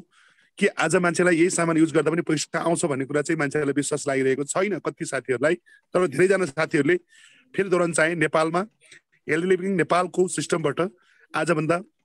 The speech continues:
दुई वर्ष या तिन वर्ष अथवा डेढ वर्ष अगाडिदेखि जसले यसलाई विश्वास गरेर अगाडि बढ्नु भएको छ, उहाँहरू दसजना साथी, जो लिडर साथीहरू हुनुहुन्छ, उहाँले कार लिइसक्नु भएको छ। कार फन्डको माध्यमबाट पनि उहाँहरूले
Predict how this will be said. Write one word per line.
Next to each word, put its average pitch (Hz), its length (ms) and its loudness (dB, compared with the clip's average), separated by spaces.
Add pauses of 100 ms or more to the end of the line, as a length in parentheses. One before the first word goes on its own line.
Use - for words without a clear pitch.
(600)
दुई 170 120 2
वर्ष 175 240 2
या 160 200 0
तिन 165 220 -4
वर्ष 160 240 -4
अथवा 139 360 -2
डेढ - 640 -6
वर्ष 180 220 -2
अगाडिदेखि 147 480 0 (420)
जसले 175 240 0
यसलाई 151 120 2
विश्वास 151 340 -4
गरेर 160 140 2
अगाडि 151 200 0
बढ्नु 147 220 -2
भएको 143 120 -2
छ, 151 80 -8
उहाँहरू 139 380 -2 (560)
दसजना 170 380 0
साथी, 147 320 0
जो 139 140 0
लिडर 151 200 0
साथीहरू 156 320 -4
हुनुहुन्छ, 151 200 -4
उहाँले 139 300 0 (540)
कार 165 260 -4
लिइसक्नु 160 400 0
भएको 131 160 -2
छ। - 100 -4 (440)
कार 156 180 -2
फन्डको 151 260 -2
माध्यमबाट 143 440 -2
पनि 143 200 -4
उहाँहरूले 143 400 -2